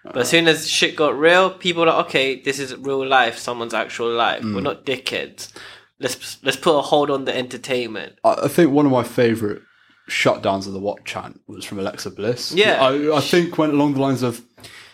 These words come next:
Speaker 1: "If
Speaker 2: "If
Speaker 1: you
Speaker 2: you're
Speaker 1: think
Speaker 2: lo-"
Speaker 1: Alexa Bliss is the best, say what?"
Speaker 2: <laughs> Yeah.
Speaker 1: Trans fans just said, "Well, Johnny Chan, what?"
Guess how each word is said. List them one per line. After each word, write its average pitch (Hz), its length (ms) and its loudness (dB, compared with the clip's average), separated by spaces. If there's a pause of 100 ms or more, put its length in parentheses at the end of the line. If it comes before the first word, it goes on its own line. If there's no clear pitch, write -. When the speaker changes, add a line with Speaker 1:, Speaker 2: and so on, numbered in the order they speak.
(580)
Speaker 1:
"If 143 100 -2
Speaker 2:
"If 135 120 2
Speaker 1:
you 196 60 6
Speaker 2:
you're 180 100 4
Speaker 1:
think 180 140 4
Speaker 2:
lo-" 190 60 4
Speaker 1:
Alexa 180 260 -2
Bliss 165 340 -2
is 160 120 -12
the 143 160 0
best, 147 460 -2
say 139 180 -2
what?" 135 340 -4
Speaker 2:
<laughs> 123 160 -8
Yeah. 156 760 2
Speaker 1:
Trans 143 260 2
fans 156 240 0
just 143 160 -6
said, 151 120 -2
"Well, 151 100 -2
Johnny 143 280 -2
Chan, 233 540 0
what?" 117 240 -4